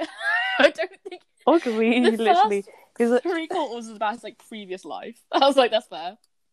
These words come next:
Speaker 2: he's like, "Let's just talk about my life real quick."
Speaker 1: <laughs> No, he sang, he, when he sang the end, he sang The Luckiest. He's like, "This is what I, what cr-, uh,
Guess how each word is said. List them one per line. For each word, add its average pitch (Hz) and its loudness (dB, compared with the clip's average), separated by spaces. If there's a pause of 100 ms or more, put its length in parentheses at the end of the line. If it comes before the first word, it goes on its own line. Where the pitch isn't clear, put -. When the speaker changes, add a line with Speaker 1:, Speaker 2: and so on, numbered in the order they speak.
(360)
Speaker 2:
he's 262 2
like, 220 0
"Let's 226 -4
just 320 -6
talk 320 0
about 220 -2
my 202 -4
life 196 -4
real 214 -12
quick." 208 -12
Speaker 1:
<laughs> - -20 (560)
No, 240 0
he 262 -2
sang, 294 -6
he, 262 -6 (120)
when 233 -6
he 247 -4
sang 247 -2
the 233 -6
end, 214 6
he 208 -6
sang 202 -2
The 196 -4
Luckiest. 190 -8
He's 180 -16
like, 175 -10
"This 185 -18
is 180 -18
what 165 -12
I, - -14
what 180 -12
cr-, - -18 (240)
uh, 165 -4